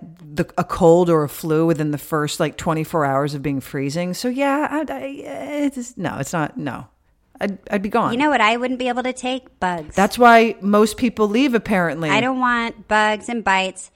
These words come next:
Speaker 2: Yeah, that's me.
Speaker 1: Yeah.
Speaker 2: But I would at least try, or I'd plant the seeds.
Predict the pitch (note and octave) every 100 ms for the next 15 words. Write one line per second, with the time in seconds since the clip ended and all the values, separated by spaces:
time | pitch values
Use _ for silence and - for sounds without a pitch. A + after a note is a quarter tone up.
0 | - F#3+ B3 D4+ F3+ D#3 - G3 - A#3
1 | B3+ C#3+ - F#3 G#3 D4+ B3+ C3+ A#3+ D#4
2 | D4+ C4+ A3+ C#4+ F4+ E4+ - - G#3 B3
3 | F#3 D#3+ E3+ G3 G3+ F#3+ F#3 G#3+ B3+ A3+
4 | E3 - A3+ E3+ E3+ - -